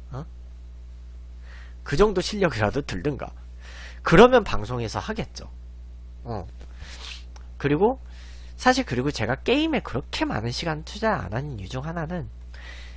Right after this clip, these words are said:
저는 아프리카 티비 방송을 교육으로 시작을 했어요. 그렇다 보니까 막 게임 새로 나왔다고 막 아무거나 다 하고 뭐 그러진 않죠. 그리고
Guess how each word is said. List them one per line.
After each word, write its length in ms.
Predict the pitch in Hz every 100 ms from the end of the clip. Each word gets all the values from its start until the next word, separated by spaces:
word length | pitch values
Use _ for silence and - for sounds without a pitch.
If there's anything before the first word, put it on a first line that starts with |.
| -
저는 260 | - - 185
아프리카 460 | 190 - - 196 185
티비 720 | - 170 156 151 147 147 143
방송을 560 | - 101 117 123 170 - - - - -
교육으로 420 | - 104 196 302
시작을 340 | 269 - 101 87
했어요. 280 | - - - - - - - - - - - - - - - - -
그렇다 300 | - 202 -
보니까 500 | 196 127 117 185 123 - - - -
막 200 | - -
게임 240 | 285 320 294
새로 240 | 320 349
나왔다고 400 | 311 277 - 175
막 240 | 139 110 - - -
아무거나 420 | - 117 208 254 202
다 220 | - 107
하고 180 | 196 247
뭐 100 | -
그러진 360 | - 107 175
않죠. 460 | 113 90 - 104 107 - - - - - - - - - - - -
그리고 320 | - 131 135